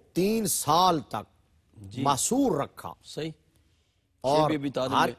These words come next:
Speaker 1: शेब अबी तालिब के अंदर हर किस्म की रसद को बंद कर दिया।
Speaker 2: जी।
Speaker 1: कितने खाना रोक लेते थे, क्या क्या जुल्म नहीं ढाया था उन्होंने।
Speaker 2: सही।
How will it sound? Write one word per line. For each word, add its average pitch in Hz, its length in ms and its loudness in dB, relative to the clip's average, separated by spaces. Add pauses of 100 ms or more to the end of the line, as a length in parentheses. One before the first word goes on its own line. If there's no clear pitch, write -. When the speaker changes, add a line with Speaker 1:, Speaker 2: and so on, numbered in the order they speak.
(100)
Speaker 1:
शेब 160 320 -2
अबी 156 220 2
तालिब 143 420 0
के 135 100 -6
अंदर 127 220 -4
हर 123 260 0
किस्म 175 420 -6
की 147 200 -8
रसद 170 420 -2
को 160 140 0
बंद 135 220 -2
कर 110 140 -10
दिया। 104 280 -14 (180)
Speaker 2:
जी। 104 420 -10 (380)
Speaker 1:
कितने 147 520 -4 (100)
खाना 185 260 2
रोक 151 300 0
लेते 127 300 -4
थे, 123 160 -10
क्या 254 340 -2
क्या 214 300 -2
जुल्म 180 340 -2
नहीं 196 360 0
ढाया 151 400 2
था 123 180 -8
उन्होंने। 107 360 -10
Speaker 2:
सही। 143 240 -8